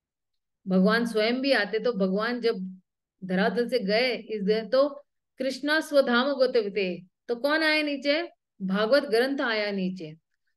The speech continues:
तो हम जो है, अ, दो बहुत पावरफुल लोगों का संग ले रहे जब भागवतम पढ़ रहे, तो एक प्रभुपाद जी का, और प्रभुपाद जी जो है वो हमें कृष्ण तक ले जा सकते हैं, गुरु ही आपको कृष्ण तक ले जा सकते हैं।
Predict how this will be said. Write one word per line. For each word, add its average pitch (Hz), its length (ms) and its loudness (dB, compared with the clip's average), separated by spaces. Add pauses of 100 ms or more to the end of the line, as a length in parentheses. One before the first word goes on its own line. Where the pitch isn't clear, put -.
(140)
तो 233 120 0
हम 247 300 0
जो 247 120 6
है, 196 380 0
अ, 190 1040 -2
दो 175 380 4
बहुत 233 260 0
पावरफुल 233 500 -2
लोगों 220 240 2
का 233 120 -2
संग 220 300 -6
ले 196 200 2
रहे 190 240 4
जब 185 200 0
भागवतम 190 480 0
पढ़ 175 200 -6
रहे, 165 160 -2
तो 170 120 -6
एक 202 220 0
प्रभुपाद 196 540 0
जी 220 120 0
का, 262 280 -2 (520)
और 185 120 -2
प्रभुपाद 226 460 4
जी 202 100 0
जो 190 140 2
है 190 100 2
वो 190 100 0
हमें 185 320 0
कृष्ण 185 320 -8
तक 180 160 -4
ले 165 140 -2
जा 156 160 -2
सकते 160 340 -10
हैं, 165 140 -8
गुरु 202 200 2
ही 208 160 -2
आपको 185 280 -6
कृष्ण 170 300 -10
तक 180 180 -8
ले 160 120 -10
जा 160 160 -10
सकते - 360 -16
हैं। 147 240 -18